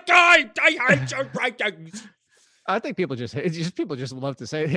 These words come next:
Speaker 2: hate me in general. That's, that's kinda why I embrace it. All in heel every day, man. I tell you what. No, look, in the preseason, I said, "Aaron Jones, why I'm not putting in the R B one conversation, I never will, is because I don't trust teams." The Packers coaching staff before and the Packers coaching staff now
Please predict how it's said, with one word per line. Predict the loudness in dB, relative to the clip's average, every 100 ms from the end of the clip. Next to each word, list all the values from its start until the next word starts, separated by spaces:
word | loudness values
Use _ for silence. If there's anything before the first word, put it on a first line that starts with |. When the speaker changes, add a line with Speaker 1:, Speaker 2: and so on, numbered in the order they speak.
| -2
Speaker 2:
hate | -2
me | -6
in | -4
general. | -4 -4 -4
That's, | -6 -6
that's | -6 -8 -8 -18 -8
kinda | -4 -2 -2
why | -2
I | -2
embrace | -2 -2 -2 -6
it. | -6
All | -2 0
in | 0
heel | 0 0 0
every | 0 -2
day, | -2 -2 -2
man. | -4 -4 -4
I | -6
tell | -6
you | -4
what. | -2 -4 -6 -20 -6 -2
No, | 0 0
look, | -4 _ _ _ _
in | -2 0
the |
preseason, | 0 0 0 0 0 -4 -8 _ _
I | -4
said, | 0 -2 -2 _ -6
"Aaron | -2 0 0
Jones, | 0 0 -4
why | -4 -2 -2
I'm | -2
not | -4 -4
putting | -4 -4
in | -4
the | -2
R | -2
B | -2
one | -2 -4
conversation, | -4 -6 -6 -8 -8 -8
I | -6
never | -6 -6 -6
will, | -6 -6
is | -6
because | -8 -8 -6
I | -4
don't | -6 -8
trust | -6 -6 -6 -8
teams." | -6 -4 -4 -8 -12 _ _
The | -8 -8 -6
Packers | -2 -2 -2 -2 -4 -10 -6
coaching | -4 -4 -6
staff | -4 -4 -4
before | -4 0 2 2
and | -2
the | -2
Packers | -2 -2 -4
coaching | -2 -2 -2
staff | -2 -2 -4
now | -4 -2 0 0